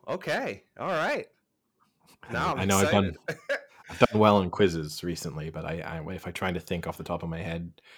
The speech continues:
Speaker 2: which players are candidates for a hundred assists, I'll, <sighs> I'll
Speaker 1: I thought
Speaker 2: throw
Speaker 1: for
Speaker 2: Ryan
Speaker 1: sure you had seen this.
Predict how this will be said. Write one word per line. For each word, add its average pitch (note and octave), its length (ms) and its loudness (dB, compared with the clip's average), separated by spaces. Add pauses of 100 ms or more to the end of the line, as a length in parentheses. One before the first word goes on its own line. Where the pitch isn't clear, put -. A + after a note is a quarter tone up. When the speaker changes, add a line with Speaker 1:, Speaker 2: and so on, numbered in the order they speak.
(160)
Speaker 2:
which F2+ 300 -6
players E2+ 360 -4
are D#2+ 60 -10
candidates D#2+ 460 -8
for D#2+ 160 -8
a D2+ 40 -6
hundred D#2+ 280 -8
assists, - 640 -8 (1600)
I'll, E2 220 -6 (480)
<sighs> - 400 -20
I'll - 1600 -14
Speaker 1:
I C#3 40 -2
thought - 160 2
Speaker 2:
throw F#2+ 100 6
Speaker 1:
for F#2 60 4
Speaker 2:
Ryan F#2+ 180 6
Speaker 1:
sure F#2+ 80 2
you G#2+ 100 -2
had G2+ 120 -6
seen G#2 280 -6
this. F#2+ 320 -12